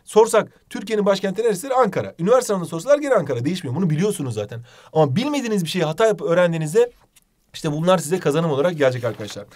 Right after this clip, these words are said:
Sayısal dersleri az önce söylediğim gibi onuncu sınıf full tekrar kampımızda sizlerle beraber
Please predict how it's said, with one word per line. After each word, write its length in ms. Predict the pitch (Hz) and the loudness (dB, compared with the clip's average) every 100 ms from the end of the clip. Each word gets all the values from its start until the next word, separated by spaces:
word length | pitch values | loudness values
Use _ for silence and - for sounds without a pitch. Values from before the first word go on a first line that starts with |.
| - - _ | -20 -20 _
Sayısal 460 | - 208 214 269 277 | 2 4 6 6 8
dersleri 340 | 262 - 254 | 6 6 4
az 140 | 254 240 | 4 4
önce 140 | 254 | -2
söylediğim 340 | 214 233 233 | -2 -2 -2
gibi 140 | 202 202 | 0 2
onuncu 360 | 214 196 208 - | 2 4 2 2
sınıf 220 | 220 202 | -2 -2
full 120 | 226 | -4
tekrar 300 | 214 208 196 | 0 2 4
kampımızda 560 | 196 185 185 165 143 117 | 4 2 0 0 0 -2
sizlerle 480 | - 156 156 190 170 | -8 0 4 6 6
beraber 380 | 160 143 127 | 6 6 4